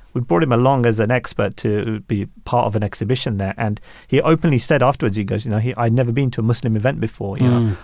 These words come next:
Speaker 1: I had a little bit of nervousness, I'll be honest." You know, then he spoke about how that went away and how much he enjoyed the event.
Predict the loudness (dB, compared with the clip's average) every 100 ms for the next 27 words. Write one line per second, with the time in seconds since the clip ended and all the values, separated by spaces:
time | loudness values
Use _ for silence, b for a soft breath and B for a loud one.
0 | B 0 2 2 2 2 0 0 0 0
1 | -2 -2 -2 -2 -2 -2 -4 -6 -6 -2
2 | 2 2 0 -2 -2 -2 -2 -2 -2 -4
3 | -6 -10 -4 -2 0 2 2 0 -2 -2
4 | -4 -4 -6 -2 0 0 0 -2 -4